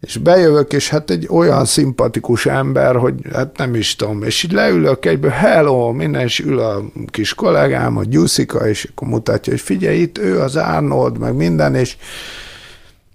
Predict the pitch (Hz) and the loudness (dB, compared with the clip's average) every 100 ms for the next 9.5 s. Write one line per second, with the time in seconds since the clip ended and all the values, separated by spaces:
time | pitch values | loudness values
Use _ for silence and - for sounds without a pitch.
0 | _ _ _ _ - 107 143 147 143 139 | _ _ _ _ -10 -8 -4 -6 -4 -4
1 | 165 156 147 143 123 113 120 113 117 113 | 0 2 2 2 -2 0 0 2 2 2
2 | 120 113 98 98 - 104 101 107 101 95 | 2 2 0 -2 -2 -2 -2 -2 -2 -2
3 | 92 87 85 73 - - - _ _ _ | -4 -6 -8 -10 -12 -20 -20 _ _ _
4 | - 160 277 277 - 311 349 330 180 - | -10 -8 -6 -8 -8 -6 -4 -4 -6 -6
5 | - - - - 113 143 139 139 156 151 | -6 -6 -8 -4 0 0 0 0 2 2
6 | 120 123 127 143 139 - - - - - | 0 0 2 4 4 0 -4 -8 -18 -12
7 | 117 123 135 123 117 113 - 117 113 110 | -4 -2 0 0 0 -2 -2 0 2 2
8 | 107 101 120 117 101 95 156 156 123 117 | 0 0 0 0 -2 0 0 0 0 0
9 | 113 104 101 98 - | 0 0 -2 -4 -6